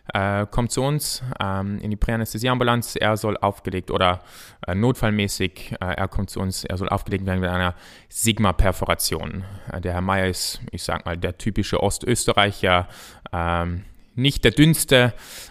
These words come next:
und er zeigt ein Labor mit einer P T Z von fünfzig Prozent. Was machen wir jetzt,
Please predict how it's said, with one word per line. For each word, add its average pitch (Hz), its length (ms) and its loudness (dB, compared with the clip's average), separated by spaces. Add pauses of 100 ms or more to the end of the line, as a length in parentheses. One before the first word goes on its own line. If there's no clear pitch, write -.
(140)
und 101 400 2
er 107 220 4
zeigt 101 300 0
ein 95 140 0
Labor 95 720 4
mit 90 160 -6
einer 87 640 -2 (100)
P 107 120 2
T 101 140 -4
Z - 320 -4 (140)
von 85 420 -4
fünfzig - 540 0
Prozent. - 680 0 (680)
Was - 200 0
machen - 280 2
wir - 80 -2
jetzt, - 560 -8